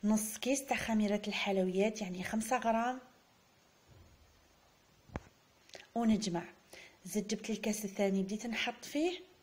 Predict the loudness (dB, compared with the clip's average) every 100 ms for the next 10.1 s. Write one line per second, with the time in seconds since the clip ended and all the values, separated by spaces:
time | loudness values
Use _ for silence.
0 | _ -2 0 0 0 0 0 -4 -10 -16
1 | -10 2 4 4 2 -2 -2 -2 0 2
2 | 2 2 0 -2 0 0 2 0 0 0
3 | -2 -2 -4 -4 -2 0 0 0 0 2
4 | 0 0 -4 0 2 4 2 -4 -10 -20
5 | -20 -20 _ _ _ _ _ _ _ -4
6 | 2 4 4 2 0 -2 -8 -20 _ _
7 | _ _ _ -2 0 2 0 2 0 0
8 | -2 0 0 0 -2 -4 -6 -8 -4 -2
9 | -2 -4 -6 -4 -4 -4 -6 -2 0 0
10 | -2